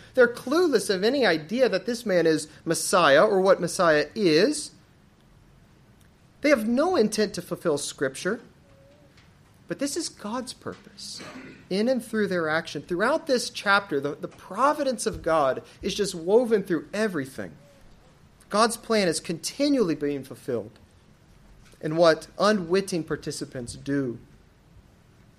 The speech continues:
Look at the end of verse twenty-four. It says, "So the soldiers did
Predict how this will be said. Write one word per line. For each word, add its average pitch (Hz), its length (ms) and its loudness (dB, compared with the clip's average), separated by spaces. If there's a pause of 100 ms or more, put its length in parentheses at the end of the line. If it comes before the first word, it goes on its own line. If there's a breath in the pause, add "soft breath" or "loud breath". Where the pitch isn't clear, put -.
(520)
Look 220 100 2
at 254 80 -2
the 180 140 4
end 185 140 4
of 139 60 -2
verse 156 160 2
twenty-four. 165 680 4
It 135 100 -4
says, 156 240 2
"So 196 540 4
the 151 120 -4
soldiers 170 640 -2
did 135 540 0